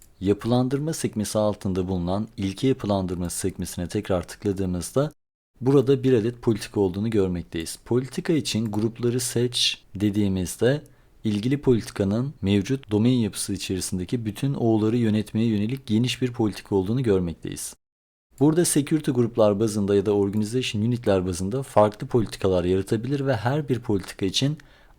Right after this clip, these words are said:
ayrı bir kural ataması gerçekleştirebilirsiniz.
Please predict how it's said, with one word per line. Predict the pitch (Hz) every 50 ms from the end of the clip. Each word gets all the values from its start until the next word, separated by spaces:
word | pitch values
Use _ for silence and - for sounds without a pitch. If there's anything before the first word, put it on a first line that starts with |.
| -
ayrı | 104 104 107 117 123 143 123
bir | 120 120 120 120
kural | - 120 117 113 117 -
ataması | - - - 104 98 98 - - -
gerçekleştirebilirsiniz. | 110 101 98 95 - 98 85 - 87 - - - 120 113 101 90 82 78 - - 85 82 - - -